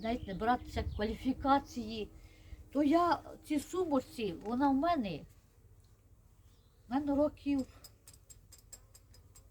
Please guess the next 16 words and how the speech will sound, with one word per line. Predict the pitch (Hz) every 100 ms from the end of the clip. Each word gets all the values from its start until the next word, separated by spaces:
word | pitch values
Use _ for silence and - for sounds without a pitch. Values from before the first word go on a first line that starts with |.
| -
до | 220
двадцяти. | 208 226 - 196 165 151 -
Отак | 208 220 202 -
вона, | 175 175
я | 180 214
її | 196 185
пошив. | - 180 - 247 - - - - -
Е, | 202
знаєте, | 180 220 262 254 214
з | 185 175 170
дитячої | 180 226 294 277 254 254
ж | - - - - - - - - - - - - - - - 214
ось, | 202 - -
е, | 196 180 170 165 165 160
в | 151 - 165 196
мене | 254 233 214